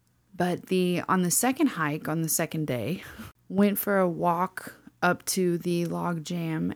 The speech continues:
and, um, I was determined to fi-, find a way around it. So I, I did. I climbed up and over,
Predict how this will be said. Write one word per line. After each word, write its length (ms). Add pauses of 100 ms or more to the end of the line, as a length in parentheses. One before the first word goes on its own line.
and, 640 (160)
um, 400 (140)
I 240
was 300
determined 500
to 60
fi-, 500
find 320
a 40
way 140
around 420
it. 220 (440)
So 680 (200)
I, 480
I 100
did. 400
I 240 (100)
climbed 380
up 220
and 160
over, 600